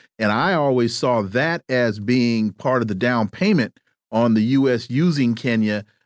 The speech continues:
uh, for its, uh, machinations in, in other countries as well.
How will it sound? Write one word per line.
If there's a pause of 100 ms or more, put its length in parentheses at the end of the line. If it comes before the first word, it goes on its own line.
uh,
for
its, (240)
uh,
machinations
in,
in
other
countries
as
well.